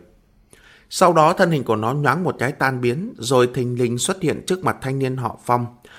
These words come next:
phá vỡ hư vô, mở miệng lớn hung hăng cắn. Sắc mặt của thanh niên họ Phong đột ngột biến đổi, lập tức rút lui đồng thời giơ tay lên, xuất hiện một tấm thuẫn. Chính là tấm thuẫn xuất ra lúc giao chiến cùng với Hứa Thanh.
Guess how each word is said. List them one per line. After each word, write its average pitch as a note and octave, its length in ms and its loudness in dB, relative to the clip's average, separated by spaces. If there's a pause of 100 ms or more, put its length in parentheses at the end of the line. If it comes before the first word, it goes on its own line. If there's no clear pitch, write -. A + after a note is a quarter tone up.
(180)
phá C3+ 240 4
vỡ D3+ 160 2
hư E3+ 260 2
vô, D#3 500 4
mở G2 300 0
miệng G#2 440 -4
lớn A#2+ 260 0
hung D3 260 -2
hăng C3 280 -6
cắn. C3 300 0 (880)
Sắc A3 240 -2
mặt D#3+ 180 0
của A#2+ 160 2
thanh F3+ 180 -2
niên F3 160 0
họ D#3+ 240 -2 (100)
Phong F3 280 -2
đột D3 220 2
ngột B2 200 0
biến C#3+ 220 -2
đổi, G#2 220 4 (200)
lập A2 420 0
tức F#3 180 2
rút F3+ 340 -2
lui C#3+ 280 2
đồng A2+ 260 0
thời A2 300 -2
giơ C#3+ 400 4
tay C#3+ 260 2
lên, D3 220 4 (220)
xuất - 320 -2
hiện - 240 -2
một F#2+ 220 -4
tấm A2 180 -4
thuẫn. B2+ 300 -2 (520)
Chính E3 280 0
là C#3+ 120 6
tấm C3+ 280 -2
thuẫn D3+ 260 -2
xuất G3+ 320 -2
ra C#3 200 4
lúc E3 200 0
giao C3 360 0
chiến D3+ 340 -4
cùng F#2 200 -2
với F#2+ 120 -4
Hứa G#2+ 180 -4
Thanh. A2 240 -4